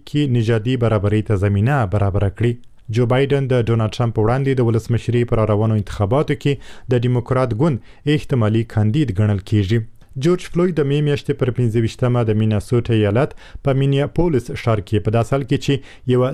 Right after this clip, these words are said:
سپین پوستي پولیس یې پر غاړه زنګون ایښی و، ساه ورکړه. له هغې راهیسې پر لارو او سړکونو مظاهرو د پولیسو او د جنایي عدالت په سیستمونو کې د اصلاحاتو راوستلو غوښتنه تقویه کړه.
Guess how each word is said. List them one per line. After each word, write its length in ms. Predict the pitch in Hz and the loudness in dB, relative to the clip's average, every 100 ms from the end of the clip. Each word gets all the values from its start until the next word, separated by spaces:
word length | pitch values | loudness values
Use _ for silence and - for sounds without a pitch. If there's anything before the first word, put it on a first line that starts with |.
| - | -2
سپین 240 | 139 135 - | -2 0 0
پوستي 340 | 170 175 127 - | 0 0 -4 0
پولیس 240 | 110 104 - | -2 -2 0
یې 240 | 107 98 - - | 0 0 -10 -6
پر 120 | 113 101 | -2 0
غاړه 280 | 117 117 98 | 2 2 2
زنګون 320 | 110 110 139 175 | 0 2 0 0
ایښی 320 | 156 - 151 | -2 0 2
و، 100 | 156 156 - - - | 2 0 -8 -20 -10
ساه 240 | - 143 101 | -2 0 2
ورکړه. 340 | 101 - 113 120 - - | 0 0 -2 -2 -6 0
له 60 | 170 156 | 2 2
هغې 200 | 165 202 147 | 2 2 2
راهیسې 520 | 104 113 - 104 98 | 2 0 0 -2 0
پر 120 | 101 107 | -2 0
لارو 220 | 117 117 135 | 2 2 0
او 60 | 110 | 0
سړکونو 440 | 117 107 - 123 113 | 0 -2 0 0 2
مظاهرو 460 | 107 104 101 117 160 - - - - | 2 0 2 2 0 -2 -12 -16 -4
د 80 | 113 151 | -2 0
پولیسو 340 | 160 175 156 151 - - 131 | 0 2 0 -2 -8 -4 0
او 40 | 143 143 | 0 2
د 100 | 139 | 0
جنایي 300 | 135 131 139 165 131 | 0 0 0 0 0
عدالت 360 | 117 127 123 - | 2 0 0 -2
په 140 | 113 | -2
سیستمونو 500 | - 120 - 127 175 107 | -2 -4 0 2 2 0
کې 340 | 107 101 - 120 | -2 -4 -4 -2
د 100 | 120 | -2
اصلاحاتو 500 | - 107 117 120 113 | 0 0 2 0 0
راوستلو 460 | 107 104 - - - - - - 101 | 0 0 0 0 0 -6 -10 -2 0
غوښتنه 440 | 104 - - 110 101 | 0 -2 -2 -2 0
تقویه 380 | 104 - 101 101 - | -2 0 0 0 0
کړه. 120 | 117 | -2